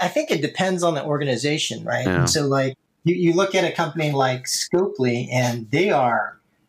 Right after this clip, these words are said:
Speaker 1: they are knee deep in, with, with the companies that they work with, right?
Speaker 2: Yeah, but
Speaker 1: So
Speaker 2: you, but you, but how are the, the different individuals knee deep into it? So if you go on, on the publisher side, like, do you really know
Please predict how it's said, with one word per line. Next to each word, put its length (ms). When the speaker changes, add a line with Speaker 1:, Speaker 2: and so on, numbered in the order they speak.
Speaker 1:
they 160
are 180
knee 300
deep 260
in, 220
with, 260
with 120
the 80
companies 340
that 160
they 80
work 320
with, 80
right? 80
Speaker 2:
Yeah, 120
but 120
Speaker 1:
So 80
Speaker 2:
you, 240
but 140
you, 120
but 480
how 320
are 200
the, 160
the 200
different 320
individuals 680
knee 200
deep 280
into 320
it? 120
So 140
if 140
you 60
go 240
on, 140
on 120
the 100
publisher 420
side, 240
like, 220
do 100
you 160
really 320
know 340